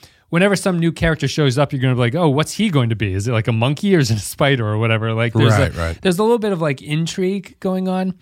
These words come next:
Speaker 1: And then Picard gets sick, you know, and Picard getting sick in Genesis causes him to get de-, de-evolve into, like, an early primate. So he's very nervous about everything and, like, running around and sort of, like, high energy but nervous.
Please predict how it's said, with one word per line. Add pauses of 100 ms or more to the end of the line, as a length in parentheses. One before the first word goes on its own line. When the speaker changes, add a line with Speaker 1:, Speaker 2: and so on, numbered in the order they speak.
(420)
Speaker 1:
And
then
Picard
gets
sick,
you
know,
and
Picard
getting
sick
in
Genesis
causes
him
to
get
de-,
de-evolve
into,
like,
an
early
primate.
So
he's
very
nervous (100)
about
everything
and,
like,
running
around
and
sort
of,
like,
high
energy
but
nervous.